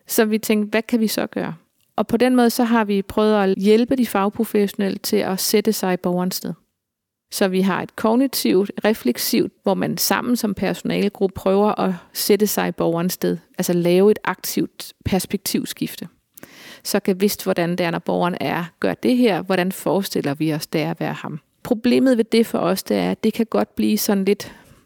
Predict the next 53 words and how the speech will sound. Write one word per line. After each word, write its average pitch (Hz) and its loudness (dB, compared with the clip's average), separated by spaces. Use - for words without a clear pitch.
altså, 208 2
blive 262 6
lidt 262 4
flyvende 254 4
væk 208 2
fra - -2
virkeligheden. 202 2
Så - -2
det 240 4
kan 240 4
godt 233 0
blive 254 4
lidt 226 4
løsrevet 180 2
fra - -4
det, 196 0
som 196 0
der 185 0
egentlig 175 -2
sker. - 0
Så 208 -2
vi 214 2
har 226 4
brug 269 0
for 254 -2
at 196 0
også 214 0
sige, 214 0
for - -2
at - -4
gøre 233 2
det, 226 2
så 240 -2
skal 226 -2
vi, 220 -2
du 233 0
skal 226 -2
faktisk 214 -6
være 196 0
sammen 190 -6
med 190 -4
borgeren. 185 -6
Du 202 -4
skal 185 -6
være 208 0
i 202 0
det, 214 4
vi 214 2
kalder 180 -2
nærværende 202 0
samspil, 226 0
hvor 196 0
du 180 -2